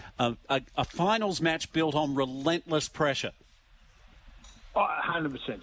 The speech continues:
Speaker 2: Steve, a hundred percent. I, I di-, I didn't see his press conference, but I, I got a text from my brother this morning, and he said that Des spoke beautifully too. I mean, they're just, you know, ornaments to the game, aren't they? And, and their records speak for themselves. But Wayne, uh, you know, talking about Rain Man there, Michael, uh, Wayne is, is heading, uh,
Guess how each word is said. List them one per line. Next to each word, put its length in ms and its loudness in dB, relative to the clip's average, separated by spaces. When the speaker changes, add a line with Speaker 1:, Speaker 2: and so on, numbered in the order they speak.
Speaker 2:
Steve, 200 -2
a 120 -2
hundred 260 -2
percent. 200 -4
I, 60 4
I 160 2
di-, 120 0
I 120 2
didn't 240 -4
see 100 0
his 100 -4
press 200 0
conference, 340 -2
but 160 -2
I, 100 2
I 180 0
got 100 0
a 60 -2
text 280 -4
from 120 -6
my 60 -4
brother 280 0
this 220 -12
morning, 260 0
and 80 -6
he 120 -4
said 180 -8
that 140 -16
Des 240 2
spoke 260 -4
beautifully 460 -8
too. 180 2
I 100 0
mean, 140 2
they're 100 0
just, 220 -2
you 280 -4
know, 180 -2
ornaments 420 0
to 80 -8
the 60 -6
game, 240 2
aren't 160 2
they? 200 2
And, 220 -4
and 120 -2
their 100 2
records 360 -2
speak 220 -4
for 80 -8
themselves. 440 0
But 100 4
Wayne, 320 2
uh, 140 0
you 120 -2
know, 160 0
talking 200 -2
about 220 -4
Rain 260 -2
Man 200 -2
there, 180 -4
Michael, 420 -2
uh, 340 0
Wayne 340 -2
is, 360 -8
is 120 -8
heading, 400 -4
uh, 240 0